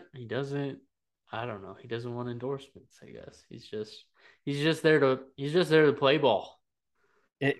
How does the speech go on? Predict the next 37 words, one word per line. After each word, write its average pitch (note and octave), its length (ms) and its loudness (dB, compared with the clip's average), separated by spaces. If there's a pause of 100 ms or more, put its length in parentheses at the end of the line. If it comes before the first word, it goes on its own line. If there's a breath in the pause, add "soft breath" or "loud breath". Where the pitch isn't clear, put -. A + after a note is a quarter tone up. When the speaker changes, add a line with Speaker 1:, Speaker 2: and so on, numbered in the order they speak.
Speaker 2:
well, B2 360 2
I A#2+ 120 2
think C#3+ 200 2
all B2+ 180 6
of A2+ 60 -2
his G#2+ 140 -6
endorsements A#2 640 -2
are G2+ 40 -10
coming G#2 280 -6
straight A2+ 260 0
out G2+ 140 2
of E2 80 -10
Serbia. D3+ 480 0 (760)
Speaker 1:
Could A#2+ 120 -2
Speaker 2:
Like, F#2 100 0
Speaker 1:
be. G#2 80 0
Speaker 2:
they're, D3 320 0
they're D#3+ 160 2
throwing D3 300 4
some G#2+ 360 -2
money C#3+ 360 8
at G#2+ 100 0
this G2+ 220 -4
guy F2+ 220 -2
right D#2 180 -2
Speaker 1:
Taco F3+ 340 8
Speaker 2:
now. E3+ 80 4
Speaker 1:
Bell D3 500 6
needs, C3+ 440 -8
if B2 180 -8
they G3 360 8 (360)
get F#3+ 240 4
rid G3+ 160 10
of F#3+ 80 4
Pete - 80 -2
Speaker 2:
Yep. F3 160 2
Speaker 1:
Davidson, C#3 720 0